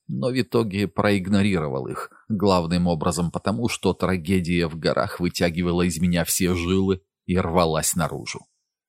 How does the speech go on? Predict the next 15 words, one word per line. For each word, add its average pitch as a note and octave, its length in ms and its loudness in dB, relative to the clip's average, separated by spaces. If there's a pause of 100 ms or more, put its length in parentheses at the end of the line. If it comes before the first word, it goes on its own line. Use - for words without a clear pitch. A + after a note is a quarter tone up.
(400)
Я G#2 140 -2
надеялся, G2 760 0
что, - 240 0
написав F2 500 0
книгу, F#2+ 480 0
смогу F2+ 420 0
вычеркнуть F2 760 -2
Эверест E2 640 -2
из G2 160 -2
своей D#2 480 -2
жизни. - 600 -8 (1000)
Этого, D3+ 360 0
разумеется, F2+ 800 0
не G2 180 4
произошло. - 800 -4